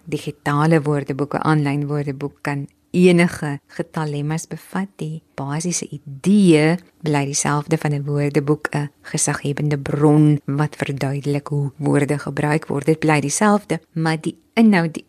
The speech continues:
inligting kan aanlyn op verskillende maniere verryk word. 'n Heuglike kenmerk is van aanlyn woordeboeke dat dit in reële tyd, in intyds, in nou bewerk kan word.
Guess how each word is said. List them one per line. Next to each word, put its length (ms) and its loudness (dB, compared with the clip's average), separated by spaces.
inligting 680 -2
kan 440 0
aanlyn 500 -4
op 120 -8
verskillende 1080 2
maniere 400 -6
verryk 560 -8
word. 340 -6
'n 80 6
Heuglike 580 6
kenmerk 840 -4
is 380 0
van 220 0
aanlyn 360 0
woordeboeke 680 -8
dat 280 -4
dit 300 -6
in 260 2
reële 420 2
tyd, 320 -10
in 180 -2
intyds, 600 0
in 300 -6
nou 440 2
bewerk 380 -4
kan 160 -10
word. 320 -14